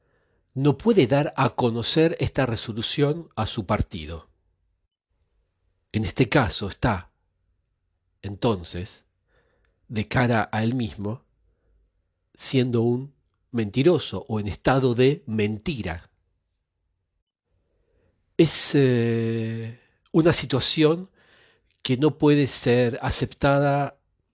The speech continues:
salvo por la causa de la necesidad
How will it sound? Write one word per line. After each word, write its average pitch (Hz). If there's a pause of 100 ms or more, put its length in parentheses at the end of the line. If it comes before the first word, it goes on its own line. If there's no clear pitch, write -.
(280)
salvo 143 (1700)
por 113 (460)
la 117
causa 143
de 113
la 107
necesidad 113